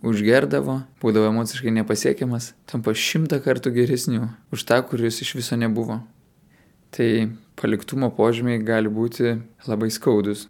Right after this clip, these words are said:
Gali būti, kad vaikas, e, visą gyvenimą taip ir paskui ieško tos, to, to tėvo arba tos mamos, kurios neturėjo. Daug, daug dažniau vis tiek tai yra, kad tėvai palieka, ne mamos palieka vaikus. Tai paliktumo prasme, kas kartais yra skyrybų rezultatas,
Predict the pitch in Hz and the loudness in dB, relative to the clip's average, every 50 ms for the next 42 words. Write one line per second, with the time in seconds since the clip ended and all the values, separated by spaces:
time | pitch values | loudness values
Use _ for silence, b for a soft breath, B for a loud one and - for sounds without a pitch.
0 | _ _ _ - 104 104 104 104 104 110 107 107 120 104 - 110 98 101 107 113 | _ _ _ -2 0 0 0 0 -2 -2 -2 -2 -4 -2 -2 -4 -2 0 0 0
1 | 113 113 123 117 110 113 - - - 120 117 110 110 - - - 107 107 113 120 | 0 0 -2 -2 0 -2 -4 -2 -2 -2 -2 -2 -4 -6 -6 -2 0 2 2 2
2 | 120 - 110 101 104 107 113 127 123 117 110 110 107 104 104 - 107 101 101 - | 2 0 0 2 2 2 4 4 4 4 4 2 2 0 0 0 0 0 2 0
3 | 107 104 104 98 - - 101 - - - 107 104 117 123 110 107 - - - 110 | 0 0 0 -4 -4 -8 -8 -6 -4 -2 0 4 6 6 4 4 2 -4 -6 -6
4 | 110 113 - - _ _ _ _ _ _ _ _ 110 110 101 - - - - 107 | -6 -8 -10 -14 _ _ _ _ _ _ _ _ -6 -6 -6 -8 -12 -6 -4 -4
5 | 101 - - - 107 104 107 120 113 110 107 107 107 107 104 104 104 - 104 104 | -4 -4 -2 -4 -4 -2 2 2 2 4 4 4 2 2 2 0 2 0 -2 -2
6 | - - 104 107 117 120 110 - - 101 104 98 - - 101 92 - - 101 95 | -2 -2 -2 0 0 0 -2 -2 -4 -4 -6 -4 -4 -6 -8 -8 -8 -8 -8 -6
7 | - 117 117 110 110 110 101 113 113 110 110 110 104 107 107 107 104 98 - - | -4 0 0 0 0 0 0 0 2 4 4 2 2 2 0 0 0 -2 0 -2
8 | 110 - - - 101 101 104 107 107 - - 104 - 110 110 117 117 107 - 104 | -2 -2 -2 -2 0 0 0 0 -2 -2 -4 -4 -2 0 2 4 2 2 2 0
9 | 101 101 101 104 - - 101 101 107 107 110 - - - 113 104 107 110 110 101 | 0 0 0 -2 -4 -6 -8 -8 -8 -10 -10 -12 -10 -4 -2 0 0 2 0 0
10 | 101 - 120 - - - 110 110 113 117 - 139 - - - - 120 120 - - | -2 -4 -8 -10 -10 -10 -8 -8 -10 -12 -14 -16 -16 -16 -14 -16 -16 -16 -16 -20
11 | _ _ _ _ _ _ - 127 107 98 110 - - _ _ - - - - _ | _ _ _ _ _ _ -4 -2 -2 -2 -4 -8 -16 _ _ -20 -20 -20 -20 _
12 | - 113 110 107 104 - - - 123 131 143 135 123 127 113 110 - - 113 113 | 0 2 2 2 0 -2 -4 -2 0 2 2 2 2 2 0 0 0 -2 -2 -2
13 | 113 107 117 - - - 101 - - - - - _ _ _ _ - 107 - - | -2 -4 -6 -8 -6 -6 -6 -4 -4 -8 -8 -12 _ _ _ _ -4 -4 -2 -2
14 | 113 104 127 110 113 113 - - 107 107 120 139 131 123 120 110 104 104 104 92 | -4 -4 -2 -2 -4 -2 -4 -2 0 0 2 4 6 6 6 6 4 2 -2 -2
15 | - 107 107 104 104 - 110 - - | -2 -2 -2 -2 -2 -4 -6 -6 -8